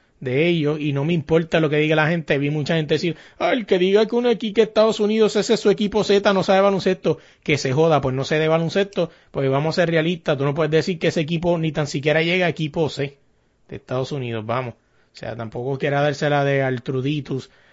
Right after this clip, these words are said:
del baloncesto cuando sabemos que son gente que obviamente van a jugar más duro y no van a tener piedad porque saben que sus contratos en la N B A, pues,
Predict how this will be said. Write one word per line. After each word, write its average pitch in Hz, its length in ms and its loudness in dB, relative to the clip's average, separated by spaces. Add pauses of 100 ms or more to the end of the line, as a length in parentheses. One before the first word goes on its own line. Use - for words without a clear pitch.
(140)
del 156 100 -2
baloncesto 170 540 0
cuando 170 220 2
sabemos 170 260 0
que 180 140 -2
son 190 160 0
gente 208 340 -2
que 190 220 -2 (380)
obviamente 208 600 2
van 175 160 6
a 175 60 4
jugar 196 260 4
más 190 220 0
duro 170 360 2
y 147 60 -2
no 139 140 -2
van 156 80 0
a 156 80 -2
tener 165 240 -2
piedad 160 280 2
porque 147 220 -4
saben 143 260 -4
que 151 120 -4
sus 139 140 -8
contratos 143 520 -2
en 131 80 0
la 127 80 -2
N 131 160 -4
B 127 180 0
A, 135 220 -2 (420)
pues, 117 260 -8